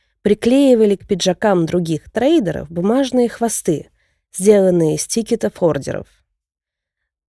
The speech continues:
Зазевавшимся трейдерам белили туфли детской присыпкой.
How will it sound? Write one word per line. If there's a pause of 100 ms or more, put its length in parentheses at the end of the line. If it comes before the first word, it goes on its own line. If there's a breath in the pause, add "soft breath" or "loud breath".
(100)
Зазевавшимся
трейдерам
белили
туфли
детской
присыпкой.